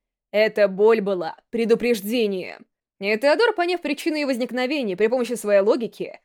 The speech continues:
а не интуиции, горько улыбнулся.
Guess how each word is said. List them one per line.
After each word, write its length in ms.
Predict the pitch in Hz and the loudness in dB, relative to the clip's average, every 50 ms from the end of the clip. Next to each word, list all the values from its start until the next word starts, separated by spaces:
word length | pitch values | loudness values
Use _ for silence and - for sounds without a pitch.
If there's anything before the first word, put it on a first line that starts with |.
| _ _ _ _ | _ _ _ _
а 140 | - 190 | -4 -2
не 140 | 202 214 220 | 0 0 0
интуиции, 800 | 220 214 254 269 269 226 196 196 - - - 180 123 - - - _ _ _ _ _ _ _ | 0 0 0 0 0 -2 -4 -6 -10 -10 -10 -8 -8 -10 -12 -18 _ _ _ _ _ _ _
горько 420 | - 180 185 208 254 262 247 - 247 | -8 -2 2 4 4 4 4 4 4
улыбнулся. 800 | 247 254 247 226 254 262 233 185 175 - - - - - - | 4 4 4 4 2 0 -2 -4 -6 -8 -12 -12 -12 -12 -14